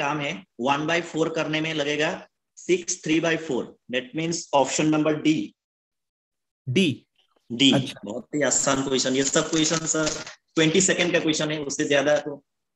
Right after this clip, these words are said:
Speaker 1: नहीं लेना चाहिए सब questions।
Speaker 2: अच्छा, ठीक है। All right, so fifty seven का हो गया हमारा। कितना लोगों का यहाँ तक clear है guys? अ,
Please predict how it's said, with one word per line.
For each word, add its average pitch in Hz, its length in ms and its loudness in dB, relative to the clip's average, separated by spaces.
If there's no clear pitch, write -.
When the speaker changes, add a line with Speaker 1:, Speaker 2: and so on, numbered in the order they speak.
Speaker 1:
नहीं 127 220 0
लेना 131 180 2
चाहिए 110 260 -4
सब 110 180 -8
questions। 110 400 -6
Speaker 2:
अच्छा, 131 280 0
ठीक 180 160 4
है। 185 100 6
All 175 140 12
right, 262 200 8
so 208 260 4
fifty 208 320 -2
seven 202 360 6
का 208 100 6
हो 175 180 4
गया 180 160 2
हमारा। 170 340 0
कितना 208 220 0
लोगों 233 240 4
का 233 100 2
यहाँ 220 300 2
तक 208 140 -4
clear 208 260 0
है 208 120 2
guys? 202 420 4
अ, 165 260 2